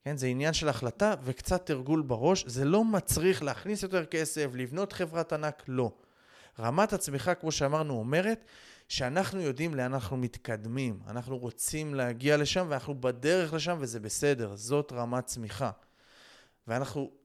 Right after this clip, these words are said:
יכולים תמיד להיות ברמת צמיחה, וזאת השאיפה שלנו, להיות כל הזמן בחיים ברמת צמיחה. כי דיברנו על זה, הרמה הסטטית בסוף,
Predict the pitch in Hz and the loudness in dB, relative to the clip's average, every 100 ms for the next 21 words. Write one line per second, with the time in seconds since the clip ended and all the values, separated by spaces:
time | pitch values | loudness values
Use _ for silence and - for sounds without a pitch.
0 | - 117 113 127 165 151 120 143 165 131 | -10 -8 -2 -2 -2 -4 -4 -2 0 -2
1 | 120 113 113 117 - 110 - 156 131 120 | 0 -2 -2 -4 -4 -6 -2 -2 0 -4
2 | 139 147 139 117 - 135 - 120 107 104 | -4 -4 -4 -6 0 0 2 -2 -4 -4
3 | 110 123 - - 147 160 160 139 139 135 | -2 -2 -4 -6 2 4 4 2 0 -2
4 | 135 123 117 120 143 135 117 110 113 120 | -2 -4 -2 -2 -2 -4 -4 -4 -2 -4
5 | - 117 110 92 117 104 _ _ _ _ | -4 -8 -8 -4 -6 -6 _ _ _ _
6 | - - 110 - _ 117 113 123 123 113 | -18 -8 -8 -8 _ -8 2 2 2 -2
7 | 107 104 113 123 - - 165 165 165 160 | -4 -2 -2 -2 -2 0 -2 0 -6 -6
8 | 143 135 175 170 147 - | -4 0 2 2 0 -12